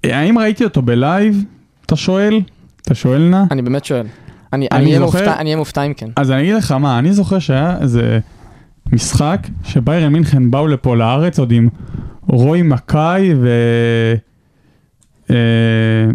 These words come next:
Speaker 1: אני פשוט לא זוכר באיזה שנה זה היה. אה, אם תוכל לברר לי את זה.
Speaker 2: נגד מי הם שיחקו פה בארץ?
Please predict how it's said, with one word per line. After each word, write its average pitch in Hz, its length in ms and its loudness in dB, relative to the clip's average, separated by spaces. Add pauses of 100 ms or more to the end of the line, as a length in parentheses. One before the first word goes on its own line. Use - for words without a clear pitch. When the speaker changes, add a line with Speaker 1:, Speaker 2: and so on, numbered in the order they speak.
(280)
Speaker 1:
אני 117 140 2
פשוט 107 380 -2
לא 131 180 2
זוכר 185 300 -2
באיזה 156 220 -2
שנה 135 280 0
זה 139 160 2
היה. 113 260 0 (1000)
אה, 120 40 2 (800)
אם 202 140 2
תוכל 165 260 -4
לברר 131 440 0
לי 147 140 2
את 139 100 -2
זה. 180 200 0 (960)
Speaker 2:
נגד 123 180 -4
מי 123 100 -2
הם 127 60 -2
שיחקו 143 260 -4
פה 151 80 -4
בארץ? - 440 -6